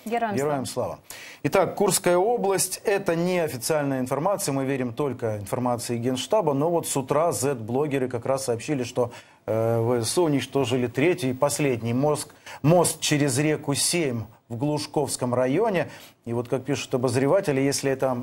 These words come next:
Speaker 2: манёвр станет успешным для, э, наших сил обороны, то зона боевых действий в Курской области расширится в полтора раза, и Украина сможет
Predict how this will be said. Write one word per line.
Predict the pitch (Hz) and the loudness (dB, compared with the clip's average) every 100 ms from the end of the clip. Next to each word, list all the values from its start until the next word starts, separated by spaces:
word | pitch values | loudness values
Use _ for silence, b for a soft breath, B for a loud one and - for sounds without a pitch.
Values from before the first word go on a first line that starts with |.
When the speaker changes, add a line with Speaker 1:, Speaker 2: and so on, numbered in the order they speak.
| - | -4
Speaker 2:
манёвр | 131 165 151 110 - | -2 0 0 -2 -4
станет | 139 127 117 | -2 0 -2
успешным | 139 - 254 - 165 123 | -6 0 2 2 0 2
для, | 135 127 B B B - | 4 2 B B B -6
э, | 113 117 | -2 0
наших | 120 120 - 107 | 0 -2 -4 -6
сил | 127 123 | 0 0
обороны, | 120 135 190 165 | 2 4 4 2
то | 123 135 127 | 0 0 0
зона | 107 165 147 127 | 2 2 2 0
боевых | 120 139 131 131 120 | 0 0 0 -2 -2
действий | 120 151 120 127 | -2 -2 -2 -6
в | 117 - | -8 0
Курской | 135 117 - | 0 0 2
области | 147 180 165 123 B B | 2 2 0 -2 B B
расширится | 143 147 - 180 151 - 143 | 4 4 4 2 2 0 -2
в | 120 | -4
полтора | - 143 - 147 151 151 | 0 0 4 4 4 4
раза, | 143 117 92 - | 2 0 -4 -10
и | - 120 113 | -8 -6 -6
Украина | 117 135 170 143 | -4 -2 -2 -4
сможет | - 127 120 | -6 -6 -8